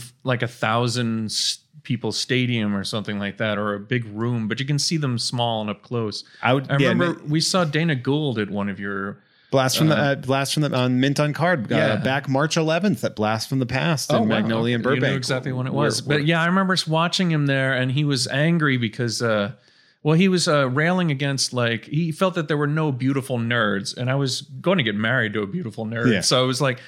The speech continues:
Speaker 1: I kind of felt, again, like one of those things where, like, I was this close to just going like, "Well, I,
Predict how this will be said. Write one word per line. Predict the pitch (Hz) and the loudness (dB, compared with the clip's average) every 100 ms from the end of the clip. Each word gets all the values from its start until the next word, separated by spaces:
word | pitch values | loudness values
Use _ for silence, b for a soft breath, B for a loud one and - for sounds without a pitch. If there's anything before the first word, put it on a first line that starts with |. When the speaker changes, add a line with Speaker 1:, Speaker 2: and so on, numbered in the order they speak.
| B B | B B
Speaker 1:
I | 147 | -6
kind | 143 208 240 | -2 0 2
of | 208 | 0
felt, | - 165 156 147 - b b b b b _ _ - | 0 0 0 0 -6 b b b b b _ _ 0
again, | 151 180 185 170 | 2 4 4 4
like | 139 139 | 2 2
one | 143 | 0
of | 151 | 0
those | 139 127 | 0 0
things | 170 151 139 | 0 0 0
where, | 135 131 123 | 0 2 2
like, | 120 117 110 - | 2 0 0 0
I | |
was | 139 139 - | 0 0 0
this | 147 262 - | 2 2 2
close | - 202 196 | 2 0 0
to | 165 | -4
just | - | 0
going | 170 165 | 0 2
like, | 147 127 120 B B B | 2 2 0 B B B
"Well, | 131 | 2
I, | 143 233 320 | 4 4 2